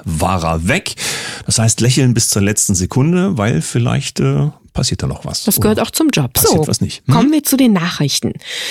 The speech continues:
Speaker 2: Fokus Online. Heizgesetz wirkt wie ein Sargnagel. Jetzt tappt der Osten in die große Immobilienfalle. Ist das eine Wiederholung mit der Falle? Du weißt schon.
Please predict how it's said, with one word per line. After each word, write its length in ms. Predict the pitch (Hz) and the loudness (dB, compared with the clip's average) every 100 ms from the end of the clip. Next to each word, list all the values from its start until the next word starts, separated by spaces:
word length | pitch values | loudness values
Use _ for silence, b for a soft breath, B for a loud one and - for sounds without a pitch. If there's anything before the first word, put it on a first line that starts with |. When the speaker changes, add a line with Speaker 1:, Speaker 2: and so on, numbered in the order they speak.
| B B - | B B -10
Speaker 2:
Fokus 640 | - 277 - 262 233 - | -2 0 2 2 2 2
Online. 500 | 233 254 160 107 104 B B B - | 4 4 4 0 -4 B B B 0
Heizgesetz 760 | 196 269 - 269 220 220 - - - | 0 0 0 2 2 2 -2 -4 0
wirkt 480 | 165 185 330 - | 2 4 2 2
wie 140 | 202 - | 2 4
ein 240 | 156 156 | 4 4
Sargnagel. 800 | 127 135 220 - 151 - - 98 - | 4 2 0 2 2 2 0 -2 0
Jetzt 400 | 170 202 - - | 0 2 0 -2
tappt 260 | 214 - - | -2 -2 0
der 160 | 147 | 0
Osten 440 | - 139 - 233 233 | 0 0 2 2 4
in 140 | 160 | 4
die 120 | 160 | 2
große 460 | 131 - 135 147 - | 2 2 2 2 2
Immobilienfalle. 1040 | 190 214 220 285 294 143 - 131 123 - - _ _ | 4 4 4 4 4 2 2 0 0 -2 -8 _ _
Ist 140 | - - | -6 -2
das 180 | 180 - | 0 2
eine 140 | 175 | 2
Wiederholung 500 | 170 165 185 254 330 - | 2 2 2 2 0 -2
mit 180 | 240 | 0
der 180 | 247 240 | 0 0
Falle? 340 | - 247 240 277 | 0 0 2 0
Du 100 | 190 | 0
weißt 260 | 170 185 | 0 0
schon. 120 | 269 | -2